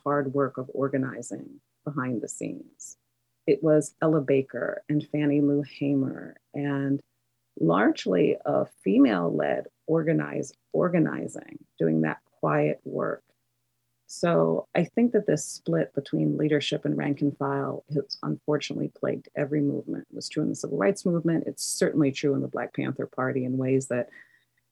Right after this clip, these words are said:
in my book, I talk about those kinds of lessons. By talking about the history that I know, it's also my way of thinking of a usable past where we learn not only from triumphs, but also from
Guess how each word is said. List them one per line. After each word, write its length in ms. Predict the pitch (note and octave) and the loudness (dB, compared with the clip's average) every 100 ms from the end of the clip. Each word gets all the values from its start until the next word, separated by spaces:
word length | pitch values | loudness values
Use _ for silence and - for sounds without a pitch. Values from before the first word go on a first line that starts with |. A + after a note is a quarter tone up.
| - | 0
in 120 | D#3 | 6
my 160 | D3 C3+ | 6 6
book, 280 | C3+ C3+ B2+ | 4 2 2
I 60 | C3+ | -2
talk 240 | C3 - | 0 0
about 240 | C3+ B2 | 0 -2
those 180 | C3 A#2 | -2 -4
kinds 320 | - B2+ C3+ | -4 -2 0
of 100 | - | -2
lessons. 680 | A#2+ A#2+ - C#3 A#2 A#2+ - | -4 -6 -6 -6 -6 -6 -6
By 140 | - C3+ | -4 -4
talking 380 | - D#3 E3+ | -2 -2 0
about 300 | D3+ C#3 C3 | 0 0 -2
the 80 | - | 0
history 320 | C#3 B2 C#3 | 0 0 0
that 160 | C#3 C#3 | 0 0
I 160 | C3+ C3 | 0 0
know, 460 | C3+ C3 C3 D3 | 0 0 0 0
it's 160 | - - | -2 -2
also 240 | B2+ - | -2 0
my 220 | C#3 C3+ C3+ | 0 0 -2
way 300 | C#3 C3+ C3 | -2 -2 -4
of 100 | - | -6
thinking 360 | B2 B2+ B2+ | -6 -2 -4
of 120 | B2 | -4
a 80 | B2 | -6
usable 500 | B2 B2+ - C3 B2+ - | -6 -6 -6 -8 -10 -12
past 540 | - - C3+ - - _ _ _ - | -12 -10 -10 -12 -20 _ _ _ 0
where 100 | F3+ | 2
we 140 | F3 | 2
learn 280 | E3+ E3 D#3+ | 2 4 4
not 180 | D#3+ F#3 | 2 2
only 160 | G#3+ | 0
from 200 | A#3+ F3+ | 0 -2
triumphs, 580 | D#3+ D3+ D#3+ D#3 B2 - | -2 -2 -2 0 -4 -6
but 100 | - | -6
also 380 | C#3+ C#3 - C#3+ - | -4 -4 -6 -8 -6
from 280 | C#3 B2+ | -6 -4